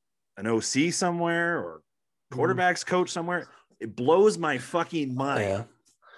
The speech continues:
Speaker 2: It's the stigma. I really think that people,
Speaker 1: Right.
Speaker 2: they view him as this, this such an abject failure from what happened
Speaker 1: Yes,
Speaker 2: here that it's like,
Speaker 1: dude.
Speaker 2: we don't want that. They don't
Speaker 1: Ugh.
Speaker 2: want that label. They don't wanna deal with the scrutiny. And it's a shame, man, because
Speaker 1: It is.
Speaker 2: I thought he did really well with Marvin there in Cincinnati for a while.
Speaker 1: He did, did great.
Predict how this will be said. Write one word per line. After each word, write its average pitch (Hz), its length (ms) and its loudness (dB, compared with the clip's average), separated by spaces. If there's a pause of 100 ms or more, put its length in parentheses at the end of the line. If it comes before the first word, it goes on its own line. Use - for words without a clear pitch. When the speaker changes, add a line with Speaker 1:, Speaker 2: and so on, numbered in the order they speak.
(160)
Speaker 2:
It's 151 200 4
the 160 180 4
stigma. 165 540 4
I 127 140 4
really 151 340 8
think 165 240 0
that 135 120 2
people, 151 220 0
Speaker 1:
Right. 330 380 6 (580)
Speaker 2:
they 143 140 4
view 135 340 2
him 151 180 2
as 131 160 -2
this, 127 380 -6
this 131 180 -4
such 139 280 0
an 131 80 0
abject 135 360 -2
failure 139 360 0
from 127 160 -10
what 120 100 -4
happened 139 320 0
Speaker 1:
Yes, 233 220 0
Speaker 2:
here 233 100 -6
that - 80 -8
it's 156 100 -4
like, 226 140 4
Speaker 1:
dude. 240 80 -2
Speaker 2:
we 135 80 4
don't 123 200 2
want 131 240 -2
that. 120 280 0 (340)
They - 140 -12
don't 190 160 4
Speaker 1:
Ugh. 165 60 4
Speaker 2:
want 127 200 -2
that 120 220 0
label. 131 400 2
They 123 80 0
don't 123 140 -4
wanna 120 140 -4
deal 127 200 -2
with 120 80 -6
the 120 80 -16
scrutiny. 131 720 -4
And 113 380 -6
it's - 160 -4
a - 20 0
shame, 135 400 4
man, 120 160 2
because 120 400 2
Speaker 1:
It 160 140 4
is. 95 420 0
Speaker 2:
I 120 80 -2
thought 139 220 2
he 143 80 6
did 135 180 4
really 135 240 4
well 127 260 2
with 123 140 -2
Marvin 123 380 -4
there 117 160 -6
in 107 80 -10
Cincinnati 113 500 -4
for 113 160 -10
a 110 60 -6
while. 82 240 -6
Speaker 1:
He 120 80 -4
did, 127 340 -4
did 110 140 -8
great. 113 380 -6